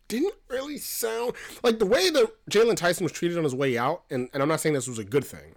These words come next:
not at all. But I, I am saying this is how it is, is sounds of a coach that didn't necessarily want him to stay, right? Didn't really, f-, it didn't seem like he fit McCasland's vision. But everybody else, "Hey, Pop, we really need you to come back. You know, we really need you to do th-, th-, th-, th-, this, that, and the other," right? Ev-,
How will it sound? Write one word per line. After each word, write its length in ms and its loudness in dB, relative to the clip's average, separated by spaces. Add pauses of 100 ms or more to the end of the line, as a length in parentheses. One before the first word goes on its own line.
(100)
not 320 -2
at 80 -4
all. 340 -6
But 220 -8
I, 80 -4
I 160 0
am 100 4
saying 220 -2
this 100 -8
is 120 -10
how 180 -2
it 40 0
is, 200 -4
is 180 -12 (320)
sounds 320 2
of 80 0
a 40 -6
coach 260 0
that 200 -4
didn't 220 0
necessarily 440 -2
want 200 -6
him 100 -6
to 60 -8
stay, 220 -12 (800)
right? 180 2
Didn't 240 2
really, 160 4
f-, 200 -6
it 100 -6
didn't 220 2
seem 200 2
like 140 0
he 80 -4
fit 260 -2
McCasland's 480 -6
vision. 240 -6
But 80 -14
everybody 360 4
else, 360 4 (260)
"Hey, 100 0
Pop, 280 0
we 80 -2
really 220 2
need 160 -4
you 40 -6
to 60 -12
come 160 -10
back. 240 -14
You 80 -8
know, 80 -8
we 60 -4
really 180 -2
need 160 -6
you 60 -6
to 80 -8
do 120 -8 (300)
th-, 80 -8
th-, 120 -4
th-, 200 -4
th-, 140 -8
this, 160 -4
that, 160 -4
and 80 -8
the 100 -8
other," 220 -18
right? 180 -4
Ev-, 180 0